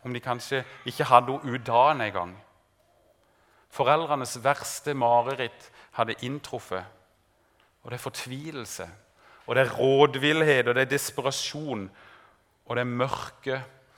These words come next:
som er kommet inn i hjemmet. Det finnes flere foreldre som kan fortelle om lignende opplevelser, og det er tungt. Det er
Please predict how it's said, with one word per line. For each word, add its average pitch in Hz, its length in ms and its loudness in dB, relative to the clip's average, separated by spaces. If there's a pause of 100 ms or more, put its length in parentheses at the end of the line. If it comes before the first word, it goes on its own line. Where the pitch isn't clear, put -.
(180)
som 117 220 -10
er 110 120 -8
kommet 110 320 -6
inn 120 300 -10 (180)
i 104 120 -4
hjemmet. 110 360 -4 (1200)
Det 107 80 -16
finnes 123 280 -10
flere 123 320 -4
foreldre 113 580 0 (680)
som 113 160 -10
kan 120 120 -8
fortelle 117 580 -4 (140)
om 107 120 -8
lignende 107 460 -8 (180)
opplevelser, 113 800 -10 (720)
og - 80 -16
det 117 120 -6
er - 40 -20
tungt. - 720 -14 (1160)
Det 113 120 -8
er 117 60 -8